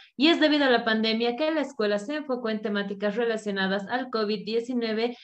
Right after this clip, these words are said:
y el cuidado de nuestra salud en general.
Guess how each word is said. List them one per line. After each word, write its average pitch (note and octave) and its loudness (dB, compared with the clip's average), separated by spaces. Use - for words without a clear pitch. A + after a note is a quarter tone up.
y D4+ 0
el E4+ 2
cuidado B3 2
de G#3 0
nuestra A3+ -4
salud G3 -4
en F#3+ 0
general. E3 -4